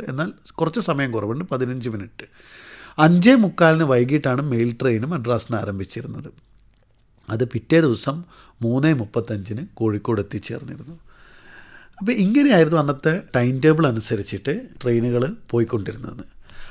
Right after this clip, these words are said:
അന്ന് നമ്മുടെ കോഴിക്കോട് നിന്ന് ഓപ്പറേറ്റ് ചെയ്തിരുന്ന ട്രെയിനുകളിൽ മൂന്ന് തരം ബോഗീസാണ് ഉണ്ടായിരുന്നത് പാസഞ്ചർ ട്രെയിനിൽ. അതിലൊന്ന് ഫസ്റ്റ് ക്ലാസ് ആണ്,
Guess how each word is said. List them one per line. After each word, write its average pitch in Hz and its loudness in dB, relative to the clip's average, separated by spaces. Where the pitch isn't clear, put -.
അന്ന് 202 8
നമ്മുടെ 202 4
കോഴിക്കോട് 175 4
നിന്ന് 165 4
ഓപ്പറേറ്റ് 151 0
ചെയ്തിരുന്ന 143 0
ട്രെയിനുകളിൽ 131 2
മൂന്ന് 156 4
തരം 139 2
ബോഗീസാണ് 117 0
ഉണ്ടായിരുന്നത് - -12
പാസഞ്ചർ 113 -4
ട്രെയിനിൽ. - -12
അതിലൊന്ന് 160 6
ഫസ്റ്റ് - -2
ക്ലാസ് 135 2
ആണ്, 110 -2